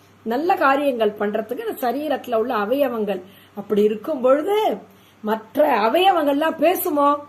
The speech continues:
பேசாது. ஒரு கை வந்து காரியத்தை பண்ணுமே தவிர கைகளால் பேச முடியாது.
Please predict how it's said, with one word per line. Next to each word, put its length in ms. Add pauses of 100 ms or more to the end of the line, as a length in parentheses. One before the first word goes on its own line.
(320)
பேசாது. 540
ஒரு 180
கை 280
வந்து 560
காரியத்தை 500
பண்ணுமே 380
தவிர 440 (380)
கைகளால் 500
பேச 300
முடியாது. 560